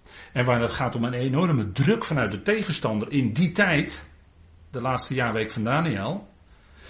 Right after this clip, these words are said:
Waarin het wel degelijk gaat om volharden tot het einde. En werken en het koninkrijk binnengaan enzovoort. En dan zegt de Heer ook tegen diverse keren: "Ik ken jullie werken."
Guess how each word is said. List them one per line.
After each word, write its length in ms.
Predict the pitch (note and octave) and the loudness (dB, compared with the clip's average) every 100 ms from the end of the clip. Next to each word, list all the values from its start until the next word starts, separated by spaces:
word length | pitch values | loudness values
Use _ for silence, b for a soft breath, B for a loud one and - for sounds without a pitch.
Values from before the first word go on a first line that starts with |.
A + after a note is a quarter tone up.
| B B B | B B B
Waarin 320 | C3+ D#3 C#3+ | 4 6 6
het 120 | A#2+ | 2
wel 180 | A#2 A2+ | 4 4
degelijk 400 | C#3 A3 G3+ G#3+ | 6 4 2 -2
gaat 300 | - G#3 F#3+ | 0 0 2
om 180 | E3 C#3 | 2 2
volharden 460 | B2+ D3+ C#3+ D3+ | 4 4 4 2
tot 160 | C#3+ D#3+ | -2 -4
het 120 | D#3 | -4
einde. 420 | - E3 D3 A#2+ B B B | -2 2 4 2 B B B
En 340 | C#3+ B2 - | 0 0 0
werken 380 | A#2 D3 D3 C#3 | 2 2 2 -2
en 140 | D3 | 0
het 120 | B2 - | -4 2
koninkrijk 540 | E3 C#3+ C#3+ C3+ A2+ | 2 4 2 0 2
binnengaan 540 | C3 B2+ A2 C3 A#2+ | 2 0 0 0 0
enzovoort. 680 | C#3+ C#3 B2+ B2+ A#3+ B3+ - - - - - - _ _ _ _ - - - B B | -2 -2 0 -4 -4 -4 -8 -18 -20 -20 -20 -20 _ _ _ _ -18 -18 -20 B B
En 120 | C#3 | 2
dan 80 | B2+ | 4
zegt 260 | F3 F#3 | 2 2
de 60 | G3 | 4
Heer 200 | F#3+ G3 | 4 4
ook 140 | F#3 - | 2 0
tegen 320 | F3 C#3+ C#3 | 0 0 -2
diverse 400 | E3 D#3 C#3+ C3 | 0 2 2 2
keren: 320 | D#3+ B2+ B2 | 0 0 0
"Ik 160 | C#3+ - | -4 0
ken 220 | C4 A#3 | 4 6
jullie 260 | A3 G#3+ | 6 6
werken." 540 | A3+ A#3+ A3+ G3+ G#2+ | 6 6 6 4 4